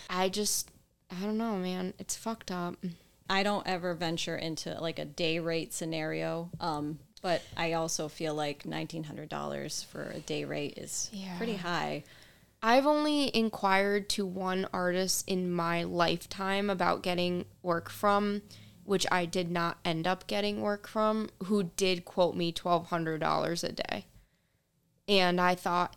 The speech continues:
Speaker 1: I kind of expected it,
Speaker 2: Yeah.
Speaker 1: but I still thought it was, like, a little kinda crazy because of, I'm not gonna, again, name drop or say anything about them. I've talked to a couple of my clients about this, but I don't think for the style they do that that really adds up,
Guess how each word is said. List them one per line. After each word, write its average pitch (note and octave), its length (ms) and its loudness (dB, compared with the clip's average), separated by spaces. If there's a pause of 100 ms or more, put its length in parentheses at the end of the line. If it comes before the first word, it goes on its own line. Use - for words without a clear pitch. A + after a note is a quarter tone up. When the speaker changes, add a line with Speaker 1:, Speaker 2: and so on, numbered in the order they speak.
Speaker 1:
I F#3 180 6
kind D#3+ 420 -2
of F3+ 100 2
expected G#3+ 680 0
it, B3+ 300 2
Speaker 2:
Yeah. F#3+ 100 -4
Speaker 1:
but F3 440 6 (220)
I G3+ 80 -2
still F#3+ 400 4
thought F#3 300 4
it F3 100 2
was, F3 180 0
like, F3 200 0
a F#3 40 4
little E3+ 520 2 (240)
kinda G3 320 0
crazy G3+ 540 0
because F3 480 0
of, F3 300 0 (480)
I'm F#3+ 180 6
not F3+ 220 6
gonna, F3 360 2 (160)
again, F3 360 0
name E3 280 0
drop G3 380 2
or F#3 120 4
say E3 280 2
anything F#3+ 320 -2
about G3 240 -2
them. A3 260 2
I've F3+ 160 2
talked - 280 -8
to E3+ 80 2
a E3 40 -2
couple A3 240 2
of E3+ 80 4
my C#3 180 4
clients E3 360 0
about D#3+ 260 0
this, E3+ 240 -2
but - 300 0 (280)
I G3+ 100 6
don't G3+ 200 10
think A3 180 6
for G3 120 4
the F3+ 100 8
style E3+ 400 6
they E3+ 180 0
do D#3 280 -2
that D3 160 -4
that - 180 2
really - 320 -6
adds - 320 -2
up, - 240 -4